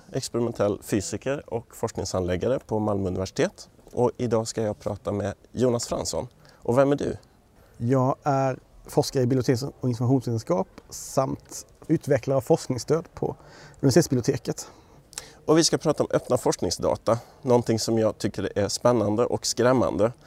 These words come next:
Speaker 1: Vad är öppna forskningsdata?
Speaker 2: Öppna forskningsdata i sin, sin rena bemärkelse är ju data som ligger helt öppet, tillgängligt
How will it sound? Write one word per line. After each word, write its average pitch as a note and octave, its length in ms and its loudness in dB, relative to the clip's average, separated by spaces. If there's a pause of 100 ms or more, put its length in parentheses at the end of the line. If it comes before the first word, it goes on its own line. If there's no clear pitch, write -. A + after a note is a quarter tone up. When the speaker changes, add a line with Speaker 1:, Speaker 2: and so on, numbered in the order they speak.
(260)
Speaker 1:
Vad D3+ 460 4
är A#2 240 6
öppna - 220 -2
forskningsdata? - 680 -10 (800)
Speaker 2:
Öppna D3+ 340 2
forskningsdata C#3+ 640 4
i C#3+ 80 2
sin, D3 280 4
sin C#3+ 280 2 (240)
rena C#3+ 320 6
bemärkelse D3+ 460 4
är C3+ 40 4
ju B2 180 0
data C3+ 680 4
som C#3 200 2
ligger C3 400 2 (300)
helt C#3 280 4
öppet, - 480 -4
tillgängligt C3+ 760 -2